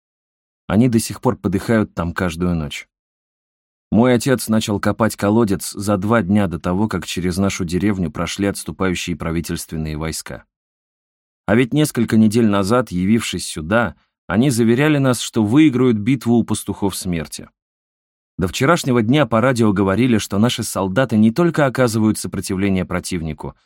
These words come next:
но день за днем отбивают у него все новые территории. А мы и поверили, как будто нас дурили в первый раз.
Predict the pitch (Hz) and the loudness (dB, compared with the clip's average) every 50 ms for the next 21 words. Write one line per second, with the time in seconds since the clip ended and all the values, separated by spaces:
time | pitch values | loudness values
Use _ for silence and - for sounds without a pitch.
0 | _ _ _ _ _ - 90 98 101 95 92 156 190 180 139 143 139 131 135 156 | _ _ _ _ _ 0 2 2 2 4 2 2 2 2 2 0 0 2 2 2
1 | 165 160 147 143 113 104 107 113 104 120 143 151 143 117 131 123 123 120 123 117 | 4 4 4 2 2 2 2 2 4 4 4 2 2 2 4 4 4 4 2 2
2 | - - - 101 101 104 107 107 104 101 98 - - 87 95 87 - 92 85 78 | 0 -2 -2 0 2 2 4 4 4 2 2 0 -2 -4 -4 -4 -2 -4 -2 -2
3 | 73 64 57 - _ _ _ _ _ _ _ _ _ _ _ - 85 113 190 214 | -4 -6 -8 -12 _ _ _ _ _ _ _ _ _ _ _ -2 2 2 2 2
4 | - - 143 120 98 95 90 80 78 73 71 67 - _ _ _ _ _ _ _ | 2 2 0 0 2 2 0 0 -2 -4 -8 -10 -12 _ _ _ _ _ _ _
5 | _ _ - 95 90 101 110 107 - 101 101 101 101 92 82 87 95 98 107 123 | _ _ -4 -4 0 0 -2 -2 0 2 2 2 2 0 0 0 2 2 4 2
6 | 113 98 87 - - 98 90 90 85 85 78 73 64 62 - - | 2 0 -2 -2 -2 -2 -2 -2 -2 -4 -6 -6 -8 -12 -14 -18